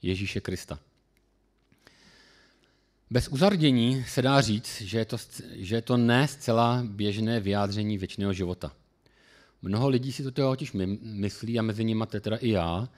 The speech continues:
že hlavním znakem vě-, věčného života je především to, že je jak jinak věčný. A zde Kristus říká, že věčný život ani tolik nespočívá v délce trvání, ale v, především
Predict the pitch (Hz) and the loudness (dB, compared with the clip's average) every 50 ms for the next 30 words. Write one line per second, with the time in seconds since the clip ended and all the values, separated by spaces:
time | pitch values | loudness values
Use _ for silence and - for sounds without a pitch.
0 | - - - - - - - _ - 101 110 123 123 131 139 175 170 156 123 113 | -20 -20 -20 -20 -20 -20 -16 _ -6 -2 2 4 4 4 4 4 2 2 2 0
1 | 123 120 113 - - 139 139 127 135 127 117 117 117 - - - 107 107 113 107 | 0 0 0 2 2 2 4 4 4 2 2 -2 -8 -16 -16 -14 -10 -8 -6 -2
2 | 110 120 110 - - 135 139 135 123 110 120 110 117 117 135 127 - - - 120 | 0 0 -2 -2 -2 -2 0 0 0 0 0 0 0 0 -2 -2 -2 -4 -4 -6
3 | 123 - - - 117 101 - - 92 87 95 117 131 - - _ _ _ _ _ | -6 -4 -4 -4 -4 -2 -2 0 0 0 0 -2 -4 -8 -12 _ _ _ _ _
4 | _ _ _ _ _ _ _ - 87 95 104 107 107 101 98 - - 101 98 98 | _ _ _ _ _ _ _ -6 -2 0 2 2 2 2 0 0 -2 -2 -2 -2
5 | 92 90 90 87 - - - 76 67 - _ _ _ _ _ _ _ _ _ _ | -2 -4 -6 -6 -6 -8 -12 -14 -14 -16 _ _ _ _ _ _ _ _ _ _
6 | _ _ _ _ _ - - - - - - - - - _ - 95 104 120 135 | _ _ _ _ _ -20 -20 -20 -20 -20 -20 -20 -20 -18 _ -8 -6 -4 -2 -2
7 | - 190 190 175 - - 180 147 120 110 113 139 143 - 131 120 113 110 104 107 | 0 0 -2 -2 -2 -2 -2 -2 0 0 0 -2 2 4 4 4 4 2 2 0
8 | 120 107 120 131 127 - 160 151 135 110 127 131 123 120 120 - 113 110 110 107 | 0 2 0 0 0 0 0 2 4 4 4 6 6 6 4 4 2 2 2 2
9 | - 127 123 117 - 107 113 - - - - - - 107 101 95 98 95 92 95 | 2 2 0 0 0 -2 -2 0 0 0 0 0 -2 -2 0 2 2 2 2 0
10 | 98 90 95 101 95 95 98 - - - - 95 95 98 101 104 110 110 113 117 | -2 -4 -4 -2 0 0 0 -2 -6 -6 -4 -2 0 2 2 2 2 2 2 0
11 | 120 123 127 123 - - _ _ - 92 95 95 - - - - - - 101 107 | 0 -2 -2 -6 -10 -16 _ _ -6 -4 -4 -4 -4 -8 -14 -10 -8 -6 -4 -4
12 | 110 - - - 110 107 104 107 110 | -6 -6 -6 -4 -2 -2 -2 -2 -4